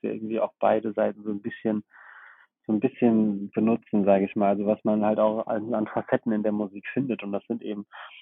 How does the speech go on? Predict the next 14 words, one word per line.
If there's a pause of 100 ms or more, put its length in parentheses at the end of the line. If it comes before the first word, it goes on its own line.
(140)
laute,
brachiale
Brecherparts
irgendwie.
Und
dann
gibt's
aber
auch
manchmal
ganz
kleine,
ganz
stille,